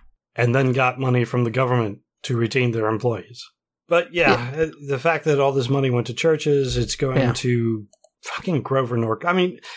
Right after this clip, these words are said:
Speaker 1: really, Grover Norquist is the key, the pinnacle of
Speaker 2: Mm.
Speaker 1: a lot of our problems today.
Speaker 2: Very true.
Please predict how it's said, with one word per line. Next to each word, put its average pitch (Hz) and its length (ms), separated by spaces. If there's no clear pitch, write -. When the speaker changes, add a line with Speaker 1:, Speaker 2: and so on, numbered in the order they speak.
Speaker 1:
really, 185 380
Grover 226 340
Norquist 190 500
is 147 380
the 143 100
key, 143 640
the 123 100
pinnacle 135 760
of 143 180
Speaker 2:
Mm. 151 140
Speaker 1:
a 139 60
lot 139 480
of 131 160
our 123 140
problems 113 520
today. 98 460
Speaker 2:
Very 220 160
true. 214 280